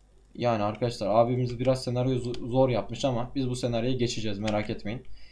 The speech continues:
Hiçbir senaryo kazanılamaz değildir. Gel abi. Ne oluyor kardeşim? Bu ne tantana ya? Ver bakayım sen. Yunanistan sen ne yapıyorsun? Sofya'yı ver. Sen de şurayı ver.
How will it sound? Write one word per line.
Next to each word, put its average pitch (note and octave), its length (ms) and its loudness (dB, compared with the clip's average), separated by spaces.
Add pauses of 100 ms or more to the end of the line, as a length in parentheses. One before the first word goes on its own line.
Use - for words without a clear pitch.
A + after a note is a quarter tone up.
(240)
Hiçbir C#3 240 -2
senaryo C3 540 0 (800)
kazanılamaz A#2+ 580 0
değildir. G#2 400 -2 (520)
Gel A2 260 2
abi. F#2+ 140 -2 (2500)
Ne B2+ 80 2
oluyor D#3 280 6
kardeşim? B2+ 400 2 (200)
Bu C3 80 0
ne D#3 120 2
tantana G2 440 -4
ya? A#2 120 -8 (1600)
Ver F3 180 4
bakayım B2+ 320 -2
sen. A2+ 120 -8
Yunanistan F3 440 2
sen F3+ 240 2
ne F3 60 6
yapıyorsun? G#3+ 480 2 (680)
Sofya'yı G3 440 -4
ver. G3+ 200 2 (800)
Sen - 180 -8
de F3 60 0
şurayı E3+ 320 2
ver. - 260 -2